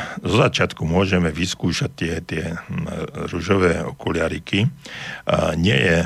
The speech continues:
účelom pozitívneho myslenia niečo prikrášľovať. Je treba pochopiť a, hm, prejsť takou, takou, eh, fascinujúcou situáciou k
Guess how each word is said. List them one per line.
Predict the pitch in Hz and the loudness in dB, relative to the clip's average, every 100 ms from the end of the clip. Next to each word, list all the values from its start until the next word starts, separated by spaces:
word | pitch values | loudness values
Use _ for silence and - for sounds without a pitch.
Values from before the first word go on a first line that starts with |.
| - - - _ | -2 -14 -20 _
účelom | 90 104 - 80 80 | 0 0 0 0 -2
pozitívneho | - 82 90 - 82 82 82 78 - - - | -2 -4 -4 -4 -2 0 0 0 -4 -8 -6
myslenia | 82 78 85 82 80 78 73 - | -4 -2 -2 -2 0 -2 -2 -2
niečo | 80 78 - 78 87 - | -2 -2 -2 -2 -2 -6
prikrášľovať. | 87 87 - 80 78 - 160 - - - - _ - - - - - - | -6 -4 0 0 0 0 0 0 -4 -10 -20 _ -16 -14 -12 -12 -4 -2
Je | |
treba | - - 92 92 87 87 - - _ _ _ - - - - - - - - - | 2 2 4 4 4 0 -14 -20 _ _ _ -20 -20 -20 -20 -20 -20 -20 -20 -8
pochopiť | - 92 - 85 - 71 69 - - | 0 2 2 -2 -4 -10 -10 -16 -6
a, | 78 76 87 | -4 -2 -6
hm, | - - - - - - - - - 73 - | -10 -14 -14 -16 -20 -18 -10 -6 -4 -6 -6
prejsť | 90 82 87 - - | -2 0 2 0 -4
takou, | - 85 - - 76 78 | -4 -8 -8 -8 -8 -6
takou, | - - 78 82 | -8 -6 -4 -4
eh, | - 92 80 80 - - - | -6 -6 -4 -6 -10 -16 -12
fascinujúcou | - - - - - 80 76 76 71 - 80 76 | -6 0 0 0 -2 0 0 -2 -4 0 0 0
situáciou | - - 71 - 82 76 76 - 76 73 73 - | -4 -6 -4 -2 0 0 -2 -2 0 0 -2 -6
k | - | -12